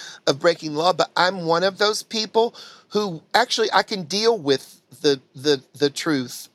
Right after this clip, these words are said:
of what the government is doing. And I, I would like to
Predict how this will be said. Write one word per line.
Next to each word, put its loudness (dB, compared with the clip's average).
of 2
what 0
the -6
government -2
is -10
doing. 0
And 4
I, 2
I 6
would -6
like 2
to -2